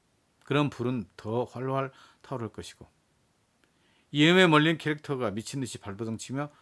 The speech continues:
문을 열려고 할 것이다. 만약 장애물이 없어서, 즉 문이 존재하지 않는다면 캐릭터는 그냥 그 방을 떠나면 된다.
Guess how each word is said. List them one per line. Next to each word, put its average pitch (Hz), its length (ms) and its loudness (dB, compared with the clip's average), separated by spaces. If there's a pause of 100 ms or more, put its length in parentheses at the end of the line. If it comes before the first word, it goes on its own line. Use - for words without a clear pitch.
(420)
문을 139 380 0
열려고 110 340 2
할 123 160 -12
것이다. - 340 -18 (1500)
만약 165 320 8
장애물이 180 480 8
없어서, 131 500 4
즉 175 260 2
문이 147 320 2
존재하지 123 420 0
않는다면 113 540 -2 (1200)
캐릭터는 214 360 2
그냥 175 280 0
그 - 120 -6
방을 160 280 -2
떠나면 175 260 -4
된다. 101 340 -6